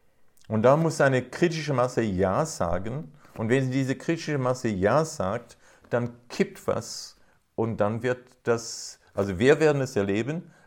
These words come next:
aber dann kippt etwas bei uns. Es ist unsere Entscheidung. Wir müssen uns bewusst dafür öffnen. Wenn wir uns nicht be-,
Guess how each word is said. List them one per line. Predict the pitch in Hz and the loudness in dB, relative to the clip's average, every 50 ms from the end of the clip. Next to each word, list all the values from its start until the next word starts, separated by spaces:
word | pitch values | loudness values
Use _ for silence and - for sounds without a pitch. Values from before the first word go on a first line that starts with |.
| _ | _
aber | - 110 110 110 | -4 -4 0 2
dann | 123 123 127 123 - | 0 0 0 -2 -6
kippt | - - 208 202 - - | -4 -2 -2 -2 -2 -2
etwas | - 139 135 - 120 110 - | -4 -2 -2 -2 -2 -2 -2
bei | - - 98 90 | -4 -4 -4 -2
uns. | 82 85 87 87 - - - - - - - _ _ _ _ _ _ _ _ _ _ _ _ _ _ _ _ - | -4 -6 -10 -10 -12 -14 -16 -16 -18 -20 -20 _ _ _ _ _ _ _ _ _ _ _ _ _ _ _ _ -6
Es | 120 117 123 | -6 -4 -4
ist | 135 120 - - _ - | -4 -8 -8 -10 _ 0
unsere | 143 156 175 - - 180 170 165 - | 0 2 2 0 -2 -2 -2 0 0
Entscheidung. | 147 139 135 - - 135 143 156 143 113 90 87 87 87 - _ _ _ _ _ _ _ _ _ _ _ _ _ _ _ _ _ _ _ _ _ _ _ _ _ _ _ _ _ _ _ _ _ _ _ _ _ _ _ _ _ _ _ _ _ _ _ _ _ _ _ _ _ _ _ _ _ _ _ _ _ _ _ _ _ - | 0 -2 -4 -4 -4 -4 -4 -4 -4 -6 -6 -8 -10 -16 -20 _ _ _ _ _ _ _ _ _ _ _ _ _ _ _ _ _ _ _ _ _ _ _ _ _ _ _ _ _ _ _ _ _ _ _ _ _ _ _ _ _ _ _ _ _ _ _ _ _ _ _ _ _ _ _ _ _ _ _ _ _ _ _ _ _ 4
Wir | 120 117 113 | 6 8 8
müssen | 117 135 151 147 - 180 165 | 10 8 8 8 6 4 6
uns | 156 151 143 151 | 6 4 4 2
bewusst | - - 98 90 110 147 160 156 - - | 2 2 2 4 4 4 4 4 2 2
dafür | 127 123 120 - 117 | 2 2 2 2 2
öffnen. | - 120 120 - - 98 98 98 | 2 2 2 2 2 2 2 4
Wenn | 107 117 120 117 | 4 4 4 6
wir | 120 123 | 6 4
uns | 120 117 - - | 4 4 2 2
nicht | 160 175 170 170 - | 4 2 2 2 2
be-, | 147 143 131 - - | 2 2 2 0 -6